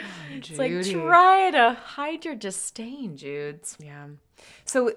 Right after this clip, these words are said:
Speaker 1: it happens that, um, somebody comes over and is like, "Rachel, Ross, congrats on the baby. Oh, and congrats on the wedding." And they're like, "What?"
Speaker 2: Mm-hmm.
Speaker 1: And they're like, "Here's some money." And they're like, "Oh, okay."
Speaker 2: <laughs>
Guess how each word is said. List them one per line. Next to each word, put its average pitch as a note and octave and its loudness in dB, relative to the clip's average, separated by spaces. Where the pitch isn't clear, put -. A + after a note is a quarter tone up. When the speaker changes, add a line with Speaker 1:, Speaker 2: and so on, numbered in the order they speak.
Speaker 1:
it A3 2
happens B3 -4
that, F#3+ -6
um, F3 -6
somebody A3 -4
comes F#3+ -8
over D#3+ -4
and D3+ -8
is D#3 -14
like, D#3 -6
"Rachel, D#4 0
Ross, D#4 -2
congrats G4 -4
on E4+ -6
the D#4 -6
baby. C#4 -8
Oh, C4 -2
and D#3 -12
congrats D#3+ -10
on F3+ -4
the F3+ -4
wedding." F#3 -2
And E3+ -8
they're E3+ -6
like, E3 -8
"What?" F3 -8
Speaker 2:
Mm-hmm. F3+ -12
Speaker 1:
And E3+ -8
they're F3+ -4
like, F3+ -6
"Here's C#4 -2
some F4+ -2
money." F4+ 0
And A#3+ -4
they're B3 -2
like, G3+ -4
"Oh, G4+ -2
okay." F3 -4
Speaker 2:
<laughs> - -20